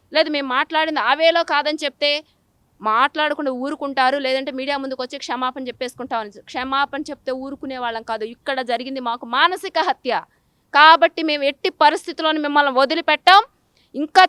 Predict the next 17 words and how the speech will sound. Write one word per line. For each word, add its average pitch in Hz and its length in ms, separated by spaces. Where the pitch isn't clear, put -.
చెప్పాలంటే 320 560
వీళ్ళ 294 240
మీద 294 140
కఠినమైన 311 420
చర్యలు, 269 420
స్టే 330 220
బ్రోల 349 240
కిరణ్ 339 420
ఇమ్మీడియట్‌గా 359 460
అరెస్ట్ 339 240
చేసి 349 180
తీసుకెళ్లారు 254 440
కదా, 156 120
మరి 269 120
ఇప్పుడు 320 260
ఏమైనా 330 360
ఆ 285 40